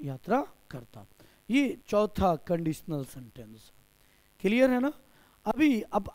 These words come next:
आगे चलते हैं, और आगे हम यहाँ बात करेंगे जो कि बहुत ही बेहतरीन तरीके से मैंने बताया है। थर्ड कंडीशनल जो कि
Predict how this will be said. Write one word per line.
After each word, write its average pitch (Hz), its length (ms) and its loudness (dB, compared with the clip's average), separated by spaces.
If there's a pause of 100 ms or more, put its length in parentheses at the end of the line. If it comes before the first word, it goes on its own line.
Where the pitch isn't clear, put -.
आगे 247 260 2
चलते 170 380 -2
हैं, 170 320 0 (540)
और 190 400 6 (100)
आगे 208 500 2 (140)
हम 185 340 -4
यहाँ 175 220 0
बात 147 300 -4
करेंगे 151 580 -2 (480)
जो 190 140 -2
कि 240 180 -6
बहुत 175 480 -2
ही 175 200 -6 (320)
बेहतरीन 160 540 2 (160)
तरीके 151 300 -2
से 208 180 -2
मैंने 240 220 0
बताया 151 380 -4
है। 113 120 -16 (640)
थर्ड 277 220 6
कंडीशनल 226 600 0
जो 180 160 -2
कि 190 340 -2